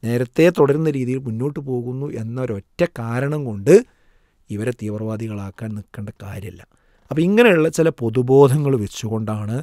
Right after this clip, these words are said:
ഏഹ്, ഈ ഒരു ജെൻഡർ ന്യൂട്രാലിറ്റി എന്ന ആശയത്തെ എന്ത് ചെയ്യുന്നത്,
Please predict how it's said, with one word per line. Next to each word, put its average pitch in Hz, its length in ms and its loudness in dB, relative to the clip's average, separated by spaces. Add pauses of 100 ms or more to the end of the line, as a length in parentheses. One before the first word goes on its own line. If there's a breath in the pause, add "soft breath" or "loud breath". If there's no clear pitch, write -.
(640)
ഏഹ്, 110 240 -2
ഈ 120 140 -4
ഒരു 117 140 2
ജെൻഡർ 123 380 -2
ന്യൂട്രാലിറ്റി 113 720 -6
എന്ന 101 180 -8 (220)
ആശയത്തെ 117 680 -4 (140)
എന്ത് 107 200 -8
ചെയ്യുന്നത്, 98 340 -12